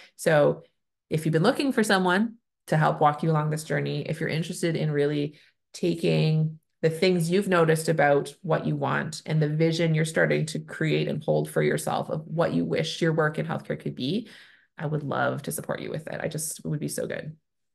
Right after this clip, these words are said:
And if you're not sure, if you're like, "I'm not sure if I want to be <laughs> in this group or not, I feel like I'm on the fence," you could even reach out and I'll talk to you about that. And I will, like, honestly, I, I will,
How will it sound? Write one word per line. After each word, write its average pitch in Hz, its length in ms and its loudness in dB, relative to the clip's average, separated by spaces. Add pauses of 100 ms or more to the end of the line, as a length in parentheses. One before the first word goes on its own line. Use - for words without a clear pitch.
(120)
And 196 120 4
if 208 100 2
you're 233 80 6
not 262 160 2
sure, 466 240 2
if - 100 2
you're - 120 4
like, 139 180 0
"I'm 403 240 2
not 415 160 0
sure 359 420 2
if - 200 2
I 220 160 2
want 254 560 0
to 196 160 0
be 190 140 2
<laughs> - 120 -8
in 277 100 0
this - 220 -14
group - 220 0
or - 160 4
not, 233 400 4 (240)
I 196 200 6
feel 247 200 2
like 233 180 4
I'm 202 160 2
on 214 200 2
the 208 80 2
fence," 254 540 0 (400)
you 262 140 4
could 381 120 8
even 392 140 8
reach 381 220 2
out 370 100 6
and 349 80 2
I'll 339 80 0
talk 294 240 0
to 277 80 -2
you 277 40 4
about 240 240 2
that. 262 180 2
And 170 140 -4
I 196 160 4
will, 214 200 6
like, 185 200 6
honestly, 214 580 2 (100)
I, 165 200 4
I 180 140 4
will, 175 360 2